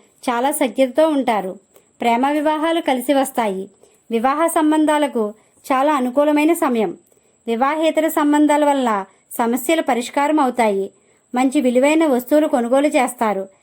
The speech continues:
ఎలక్ట్రానిక్ వస్తువులు కొనుగోలు చేసే సమయంలో కాస్త జాగ్రత్త వహించండి. రాత్రి సమయంలో ప్రయాణాలు చేసేటప్పుడు కాస్త జాగ్రత్త వహించడం మంచిది. ఈ రాశివారు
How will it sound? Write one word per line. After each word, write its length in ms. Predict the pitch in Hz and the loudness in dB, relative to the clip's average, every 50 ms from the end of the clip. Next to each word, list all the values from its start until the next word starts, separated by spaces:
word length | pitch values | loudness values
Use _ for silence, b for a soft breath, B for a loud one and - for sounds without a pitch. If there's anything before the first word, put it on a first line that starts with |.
| b b b b b | b b b b b
ఎలక్ట్రానిక్ 640 | 226 233 247 247 247 - 311 311 320 320 330 330 - | -2 0 0 0 0 -2 -2 0 0 0 -2 0 0
వస్తువులు 380 | 330 330 320 - 330 320 320 311 | 0 0 0 0 0 0 0 2
కొనుగోలు 420 | 311 285 262 254 254 285 294 302 302 | 0 0 0 2 2 2 2 2 2
చేసే 220 | 311 302 294 311 294 | 0 0 2 2 0
సమయంలో 500 | 294 269 226 214 226 247 247 233 220 202 196 196 b b b b b b | 0 0 -2 -2 0 0 0 0 0 -2 -2 -4 b b b b b b
కాస్త 260 | 277 277 285 285 - 294 233 240 | -2 -2 -2 0 -2 0 0 2
జాగ్రత్త 340 | 226 220 220 254 269 - 330 | 0 0 0 -2 0 0 2
వహించండి. 600 | 302 285 277 277 254 247 - 226 208 196 180 190 185 b b b b b b b b b | 2 2 2 2 0 0 0 0 -2 0 -2 -4 -4 b b b b b b b b b
రాత్రి 340 | 233 233 233 233 - 285 320 | 0 0 0 0 0 0 0
సమయంలో 480 | 311 339 320 311 320 320 320 320 320 320 | 2 2 4 4 6 6 6 6 4 4
ప్రయాణాలు 540 | 311 294 262 247 247 254 269 285 294 302 294 294 | 2 2 2 2 2 2 2 0 0 0 2 2
చేసేటప్పుడు 600 | 285 269 269 285 269 254 254 247 247 233 214 202 202 202 b b b b b b | 0 0 2 0 0 0 0 0 0 -2 -2 -2 -4 -6 b b b b b b
కాస్త 220 | 269 269 262 - 311 254 233 | -4 -4 0 0 -2 0 2
జాగ్రత్త 340 | 254 240 247 254 285 277 320 | 0 0 0 -2 -2 0 0
వహించడం 500 | 294 285 277 277 277 - 285 277 311 330 330 | 0 0 2 0 0 0 0 2 2 4 4
మంచిది. 380 | 269 247 226 247 220 196 190 180 - - b b b b b b b b b | 4 4 2 0 0 -2 -2 -6 -8 -12 b b b b b b b b b
ఈ 80 | 269 285 | 0 2
రాశివారు 680 | 269 254 233 240 240 - 330 311 311 294 262 226 208 | 2 2 2 0 0 2 2 2 2 2 0 0 -4